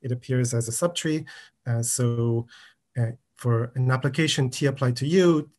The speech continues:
T and U are both subterms of T applied to U, as are any of the subterms of T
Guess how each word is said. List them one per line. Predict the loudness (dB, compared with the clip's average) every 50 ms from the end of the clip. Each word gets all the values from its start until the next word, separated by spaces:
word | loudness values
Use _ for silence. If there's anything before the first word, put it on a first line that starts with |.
| _ _ _
T | -4 -2 0 2 4 4 4
and | 4 4 4 4
U | 2 2 4 4 4 2 2
are | 0 0
both | 0 2 0 0
subterms | 0 2 2 2 2 2 -4 -4 -2 -2 -2 -2 -4 -6 -10 -14 _ _ _ _ _ -12
of | -12 -12 -12 _
T | -10 -8 -8
applied | -6 -4 -4 -6 -6 -6
to | -8 -8
U, | -4 -2 -2 0 0 -2 -4 -2
as | 0 0 2 2 0
are | -2 -2 -2 -2
any | -2 -2 -2 -2 -2
of | -2 -2
the | -4
subterms | -4 -4 -4 -6 -6 -6 -6 -4 -4 -4
of | -4 -8 -10
T | -10 -8 -4 -4 -2 -4